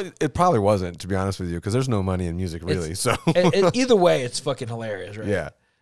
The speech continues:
Speaker 2: Like, but y-, you know what's crazy though is that, um, in Baltimore, that Flat Spot, um, s-,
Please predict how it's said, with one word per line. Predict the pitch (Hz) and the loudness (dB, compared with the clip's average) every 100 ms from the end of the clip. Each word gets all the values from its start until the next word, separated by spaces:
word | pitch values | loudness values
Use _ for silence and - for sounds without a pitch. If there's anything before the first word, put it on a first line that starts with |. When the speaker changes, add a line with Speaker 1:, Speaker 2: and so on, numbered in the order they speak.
| - | -10
Speaker 2:
Like, | 117 107 - _ _ _ _ _ _ - | -8 -8 -12 _ _ _ _ _ _ -12
but | 113 107 - | -10 -10 -8
y-, | 135 131 | -8 -4
you | 147 | 0
know | 160 | 2
what's | 151 | 2
crazy | - 127 117 | 0 -2 -2
though | 120 113 | -4 -6
is | 113 | -10
that, | 113 107 | -12 -10
um, | 107 98 95 98 _ _ _ _ 123 | -10 -10 -14 -18 _ _ _ _ -12
in | 110 | -8
Baltimore, | 110 117 - 113 104 | -6 -6 -6 -10 -10
that | 98 - | -12 -16
Flat | - 107 - | -12 -12 -12
Spot, | - 107 95 _ _ _ _ 104 | -12 -12 -12 _ _ _ _ -18
um, | 98 92 92 101 101 _ _ _ _ | -16 -14 -16 -18 -20 _ _ _ _
s-, | - | -20